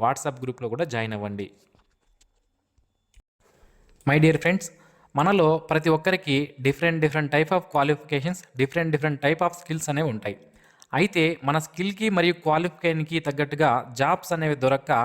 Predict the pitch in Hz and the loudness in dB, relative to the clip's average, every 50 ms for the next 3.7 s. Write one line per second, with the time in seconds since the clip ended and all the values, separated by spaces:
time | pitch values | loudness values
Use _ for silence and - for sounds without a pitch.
0 | 120 123 131 139 151 156 151 - 139 135 151 156 139 131 131 127 120 113 117 - | 0 -2 -2 -2 -2 -2 -2 -2 0 0 0 0 0 -2 -4 -4 -4 -6 -6 -6
1 | - 110 104 101 107 101 101 - _ _ _ _ _ _ _ _ - 180 185 202 | -6 -8 -4 -4 -4 -6 -6 -14 _ _ _ _ _ _ _ _ -2 0 0 0
2 | - 170 156 160 160 160 - - - - - 156 156 - - 226 226 220 196 196 | 0 0 0 0 -2 -4 -10 -20 -16 -8 -8 -6 -6 0 2 2 2 2 2 0
3 | 170 185 185 185 165 165 165 160 170 165 165 160 160 | 2 2 2 2 2 0 0 0 -2 -4 -4 -4 -2